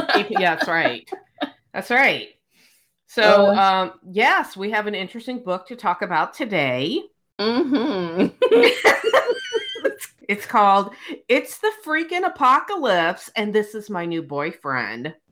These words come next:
Speaker 2: by Olivia T. Turner.
Speaker 1: Mm-hmm. Yes, it is.
Speaker 2: It's described as a post-apocalyptic. <laughs> I describe it. <laughs>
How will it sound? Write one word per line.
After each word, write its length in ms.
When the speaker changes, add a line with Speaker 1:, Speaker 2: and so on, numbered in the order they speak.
Speaker 2:
by 180
Olivia 640
T. 400
Turner. 760
Speaker 1:
Mm-hmm. 600
Yes, 260
it 80
is. 680
Speaker 2:
It's 360
described 1080
as 1080
a 60
post-apocalyptic. 1700
<laughs> 200
I 1600
describe 720
it. 300
<laughs> 120